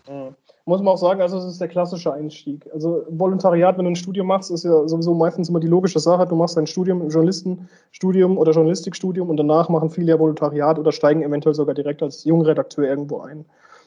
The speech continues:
Ja, aber es gibt auch sehr viele Kollegen, die man auch zum Beispiel, haben wir ja so im Zuge unserer Arbeit kennengelernt, die halt sehr, ähm, durch andere Umwege an diese Stelle kommen.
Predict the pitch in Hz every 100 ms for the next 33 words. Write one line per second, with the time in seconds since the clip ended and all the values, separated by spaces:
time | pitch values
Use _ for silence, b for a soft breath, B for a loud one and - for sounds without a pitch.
0 | b 147 175 175 196 180 170 190 202 208
1 | 208 180 180 208 226 233 - 175 175 165
2 | 170 151 - 165 160 165 160 175 175 170
3 | 170 165 185 175 160 143 165 160 160 165
4 | 160 156 151 147 151 151 151 B B B
5 | _ _ 143 143 143 143 139 139 151 151
6 | 165 180 175 170 147 151 147 127 - 151
7 | 143 139 143 135 - 135